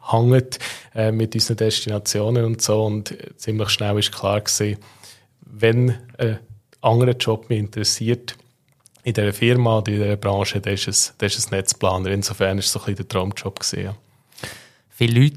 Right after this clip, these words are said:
Speaker 2: die in der Airline-Branche arbeiten, sind schon als Kind, äh, Aviatik-Fans, äh, ja, gehen go Flüger schauen. Du hast jetzt gesagt, irgendwo die Bahn sei auch noch ein bisschen rum gewesen.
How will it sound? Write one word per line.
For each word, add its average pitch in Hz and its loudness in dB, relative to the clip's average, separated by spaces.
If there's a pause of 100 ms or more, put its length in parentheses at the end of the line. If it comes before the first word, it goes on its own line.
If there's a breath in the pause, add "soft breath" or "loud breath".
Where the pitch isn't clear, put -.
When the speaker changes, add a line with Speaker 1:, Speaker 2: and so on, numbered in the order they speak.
Speaker 2:
die 135 4
in 123 6
der 127 4
Airline-Branche 113 2
arbeiten, 120 2
sind 123 0
schon 101 2
als - 0
Kind, 131 2
äh, 104 2
Aviatik-Fans, 117 2
äh, 98 2
ja, 104 4
gehen 107 0
go 110 2
Flüger 123 4
schauen. 120 4
Du 120 2
hast 110 2
jetzt - -2
gesagt, 107 -2
irgendwo 107 4
die - -8
Bahn 113 4
sei 113 2
auch 120 4
noch 156 2
ein 156 4
bisschen 143 6
rum 151 4
gewesen. 165 2